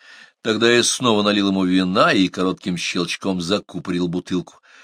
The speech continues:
Он проследил взглядом моё движение, потом перевёл глаза на наполненный до краёв стакан, но пить не стал. Ещё не время. Последний стакан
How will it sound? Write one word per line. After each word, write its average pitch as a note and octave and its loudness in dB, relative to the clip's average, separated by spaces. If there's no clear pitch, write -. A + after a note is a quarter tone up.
Он G2 -2
проследил G2 0
взглядом C#3 2
моё D3+ -2
движение, F3 -4
потом - -10
перевёл G2 0
глаза G2+ 2
на G2 -8
наполненный F#2+ -2
до F2+ -6
краёв F2+ -2
стакан, G#2+ 0
но G#2+ -2
пить C#3+ -2
не A2 -6
стал. G2 -2
Ещё - -4
не A2 -2
время. F#2 2
Последний G2 0
стакан G2+ 0